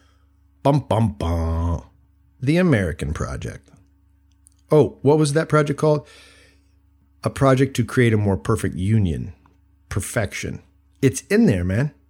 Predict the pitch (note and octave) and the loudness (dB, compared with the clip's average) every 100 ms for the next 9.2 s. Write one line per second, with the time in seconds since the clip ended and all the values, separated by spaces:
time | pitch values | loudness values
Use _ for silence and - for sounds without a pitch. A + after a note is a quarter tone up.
0 | _ _ _ _ _ _ _ _ _ - | _ _ _ _ _ _ _ _ _ 0
1 | F#3 G#3 G3 G#3 G#3 A2 A#2 A2 D3+ F3+ | 0 2 2 2 2 0 0 2 2 0
2 | F3 F3+ B2+ B2 G2+ E2 E3 F3+ D3+ E3+ | 0 -2 -2 -4 -4 -2 0 0 0 -2
3 | E3 B2 G#2+ B2 A2 G2+ - D#3 D#3+ D3+ | -2 -2 -2 0 0 -2 -2 0 0 -2
4 | - - _ _ _ _ _ _ F#2+ E2 | -6 -20 _ _ _ _ _ _ -4 -2
5 | D#2 - D2 A#2+ C3+ C#3 D3 C3+ A2+ G#2 | -4 -6 -4 0 2 2 4 2 2 -2
6 | - - A2 F2+ C#3 C3+ C#3 B2+ C3+ B2+ | -2 0 0 2 2 2 4 6 6 4
7 | B2+ G#2+ G#2+ G#2 A2 F#2 F2+ C3 C#3+ D#3+ | 0 0 -2 0 0 0 0 0 0 0
8 | D#3 C#3+ - G2 G#2 - G2 A2 C3+ C3 | -2 -4 -2 0 0 -2 0 0 0 0
9 | D3+ | -2